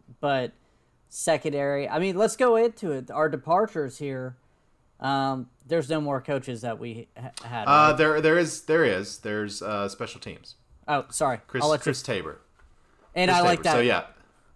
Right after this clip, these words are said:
Speaker 2: Yeah. He, a, gr-, a excellent, excellent coach.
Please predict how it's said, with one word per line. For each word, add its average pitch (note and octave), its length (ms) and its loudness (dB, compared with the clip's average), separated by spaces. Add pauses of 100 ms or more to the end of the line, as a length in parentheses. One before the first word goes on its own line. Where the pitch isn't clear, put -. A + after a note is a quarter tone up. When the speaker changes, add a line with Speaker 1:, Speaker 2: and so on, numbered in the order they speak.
(140)
Speaker 2:
Yeah. G2+ 160 -8 (120)
He, - 160 -10
a, C3+ 100 -4
gr-, A#2+ 180 -4
a A#2+ 320 0 (180)
excellent, C#3+ 480 -2 (120)
excellent C3+ 540 -8
coach. - 420 -16